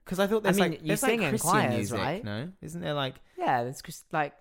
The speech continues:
Speaker 2: there's
Speaker 1: But, like,
Speaker 2: Christian
Speaker 1: actual
Speaker 2: rock
Speaker 1: Christian
Speaker 2: bands.
Speaker 1: rocks
Speaker 2: Yeah.
Speaker 1: and stuff. Yeah, so surely finding God wouldn't mean you have to retire.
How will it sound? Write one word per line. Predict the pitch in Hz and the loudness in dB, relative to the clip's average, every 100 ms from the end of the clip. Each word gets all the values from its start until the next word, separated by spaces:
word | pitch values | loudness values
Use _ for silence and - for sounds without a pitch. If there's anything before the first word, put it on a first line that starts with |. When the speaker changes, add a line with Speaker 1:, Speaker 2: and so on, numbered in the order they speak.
| - | -8
Speaker 2:
there's | 143 151 | -4 2
Speaker 1:
But, | 185 | 4
like, | 143 | 6
Speaker 2:
Christian | 175 131 | 4 4
Speaker 1:
actual | 180 | 2
Speaker 2:
rock | 156 | 2
Speaker 1:
Christian | 185 180 165 156 | 2 2 2 2
Speaker 2:
bands. | 143 | 2
Speaker 1:
rocks | 151 156 - 311 | 2 0 -2 -4
Speaker 2:
Yeah. | 226 | -2
Speaker 1:
and | 120 101 | -2 -4
stuff. | - 87 - | -6 -6 -4
Yeah, | 208 | -4
so | 160 170 | -4 -4
surely | 208 202 196 165 - | -4 -2 -2 -4 -10
finding | - 151 147 | -6 -4 -4
God | 139 143 143 | -4 -4 -6
wouldn't | 131 107 | -8 -8
mean | - 101 98 95 | -6 -6 -6 -6
you | 95 92 | -8 -10
have | - | -12
to | 92 | -14
retire. | - - 113 117 - - | -14 -12 -10 -8 -8 -8